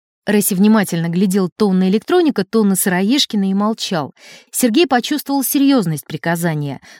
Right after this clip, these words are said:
но не представлял, насколько это важная в его жизни минута. Сергей не знал еще, что перед ним особая машина, которой не нужно повторять приказы дважды. Не знал, что у машины навсегда запомнит первое знакомство,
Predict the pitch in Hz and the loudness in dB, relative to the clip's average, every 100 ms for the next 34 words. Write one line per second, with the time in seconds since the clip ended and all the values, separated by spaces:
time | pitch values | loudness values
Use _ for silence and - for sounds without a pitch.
0 | - 185 175 170 196 - - 208 262 247 | -2 2 2 2 -2 -4 -2 0 2 2
1 | 180 170 - 254 254 208 190 196 180 190 | 0 -4 -2 0 0 0 -2 -4 -2 0
2 | 269 254 220 165 165 185 202 240 226 214 | 0 0 0 -2 -4 -2 0 0 0 -2
3 | 226 214 220 233 254 208 139 - _ - | 0 2 2 4 2 0 -6 -12 _ -20
4 | - - 214 226 240 220 180 220 277 214 | -10 -2 0 2 2 2 0 -2 0 -2
5 | - 170 - 160 190 190 196 254 226 - | -4 -8 -8 -6 -4 0 2 2 0 -8
6 | - 196 - 233 165 151 151 165 - 330 | -10 -6 -2 0 0 -4 -6 -6 -2 0
7 | 277 - - - 214 320 294 220 254 269 | 0 -4 -10 -6 -4 0 2 4 2 2
8 | 202 185 202 208 - 190 - 226 226 180 | 0 -2 -4 -4 -4 -6 -4 -2 -2 0
9 | 190 175 147 143 - - _ 190 226 269 | 0 -2 -4 -10 -12 -20 _ 2 4 4
10 | 269 151 - 175 156 156 - 277 247 196 | 2 -2 -6 -6 -6 -4 -2 2 2 2
11 | - 190 170 220 220 165 - 220 196 - | 0 -4 -2 0 0 -4 0 0 0 -2
12 | 190 165 156 165 160 254 269 - 175 | -4 -2 -4 -6 -4 -2 -2 -2 -6